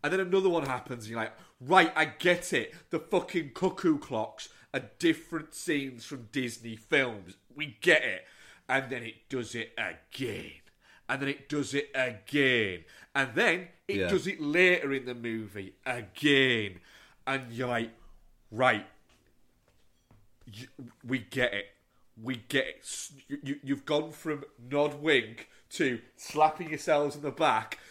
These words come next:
Speaker 1: to literally waving your dick at me. It is just fucking, it, no. Stop it now. It's stopped being fun. The fucking kid isn't real in any fashion whatsoever.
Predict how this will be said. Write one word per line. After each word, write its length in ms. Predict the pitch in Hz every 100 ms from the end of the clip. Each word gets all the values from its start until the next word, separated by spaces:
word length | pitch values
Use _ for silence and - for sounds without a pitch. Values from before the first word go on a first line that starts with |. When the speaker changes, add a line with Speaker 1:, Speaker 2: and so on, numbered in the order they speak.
| -
Speaker 1:
to 140 | - 147
literally 760 | 131 139 165 165 - 160 143
waving 680 | 139 117 139 143 147 147 143
your 300 | 131 135 123 - -
dick 320 | 151 - 123
at 140 | 113
me. 220 | 107 82 - - - _ -
It 160 | 147 135
is 280 | 123 113 -
just 480 | - 143 143 139
fucking, 680 | - 143 131 - 131 120 107 _ _ -
it, 220 | 131 - -
no. 640 | 113 117 120 110 95 85 - _
Stop 680 | - - - - 151 -
it 100 | 127
now. 380 | 120 113 110 107 - _ -
It's 240 | 117 -
stopped 520 | - - 160 151 -
being 320 | 135 123 113
fun. 500 | 107 - 107 104 98 - _ _ -
The 100 | 90
fucking 460 | - 107 - 90 85 _ _
kid 420 | - - 160 151 - _ _ _ -
isn't 360 | 170 160 143 139
real 380 | 127 123 123 107
in 140 | 101 - _ _ -
any 380 | 202 202 175 135
fashion 520 | - 127 - 156 127
whatsoever. 720 | 123 - 131 117 113 117